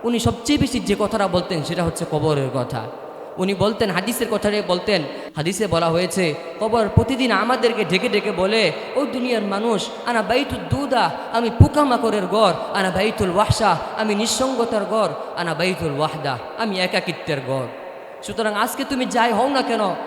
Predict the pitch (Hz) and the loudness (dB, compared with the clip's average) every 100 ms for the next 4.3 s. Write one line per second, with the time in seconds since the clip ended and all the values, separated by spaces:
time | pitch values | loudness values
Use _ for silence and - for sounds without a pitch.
0 | - 269 254 214 202 269 294 247 - 277 | -8 -2 -2 2 2 2 2 0 -2 -6
1 | 277 247 226 208 180 208 214 190 190 185 | -6 -4 -6 -4 -4 -4 -4 -4 0 0
2 | 160 - - 247 233 226 208 269 - 277 | 0 -2 -6 -2 0 0 0 0 2 2
3 | 302 240 196 220 208 196 - 165 135 - | 2 4 4 2 0 -2 -2 0 0 -2
4 | 135 117 | -6 -6